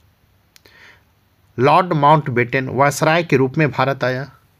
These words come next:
इसका राइट आंसर होगा ऑप्शन बी, यथासंभव भारत को संयुक्त रखने की विशेष हिदायत के साथ। इस प्रकार राइट आंसर बी होगा। क्वेश्चन नंबर बहत्तर देखेंगे,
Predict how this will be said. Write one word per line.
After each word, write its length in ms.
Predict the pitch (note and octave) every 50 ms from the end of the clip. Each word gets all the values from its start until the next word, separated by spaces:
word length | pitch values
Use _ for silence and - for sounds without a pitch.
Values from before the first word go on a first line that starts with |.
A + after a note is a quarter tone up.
| _ _ _ _ _ _ _ _ _ _ _ _ - - -
इसका 260 | D3 C#3+ - - C3
राइट 260 | A#2+ A#2+ B2+ C#3+ -
आंसर 200 | D#3 D3+ - D#3
होगा 160 | D#3+ D#3 F3
ऑप्शन 360 | D#3+ - A2+ A2+ - - C3+ A#2+
बी, 260 | G#2+ G#2 A2+ B2 B2+ - - _ _ _ _ _ _
यथासंभव 640 | C#3 C3+ C#3 F3 F#3+ F#3 F3 G3 F#3+ F#3+ F#3+ G3 F#3+
भारत 380 | D3 - - C#3+ D#3 E3+ E3
को 220 | - - F#3+ F#3+ F#3 F#3 - - -
संयुक्त 440 | - - - D#3+ D#3+ F3+ F3 - -
रखने 460 | E3 D3+ C#3+ - - D#3+ F3 F3 E3+ - - - - -
की 80 | - C#3
विशेष 480 | B2 B2 C#3 B2 - F3 E3+ E3 -
हिदायत 460 | - A#2+ B2+ B2+ B2 A#2 C3 C#3 C3+ C3
के 140 | - G#2+
साथ। 360 | G2 - - - - - - _ - - - - - _
इस 100 | - A#2+
प्रकार 300 | - - E3 D#3 D#3+ E3
राइट 220 | D3+ B2+ A#2+ A2 B2
आंसर 280 | B2 B2 - E3+ E3
बी 200 | C3+ G#2 A2 A#2+
होगा। 360 | B2 G#2+ F2+ F#2+ E2+ - D2+ F#2 - - - _ _ _ _ _ _ _ _ _ _ _ _ _ _ _ _ _ _ _ _ _ _ _ _ _ _ _ _ _ _ _ _ _ _ _ _ _ _ _ _ -
क्वेश्चन 340 | D3+ D#3 D#3 - G3+ G#3+
नंबर 460 | G#3 F#3 C#3+ A2+ G#2+ A2 G#2+ A#2 C#3+ D3 - _ _ _ _ G#2
बहत्तर 420 | A2+ C#3 D3+ D#3 D#3+ - F#3 F3+
देखेंगे, 480 | E3+ F3 E3+ D#3+ E3 E3+ F3 F3 F3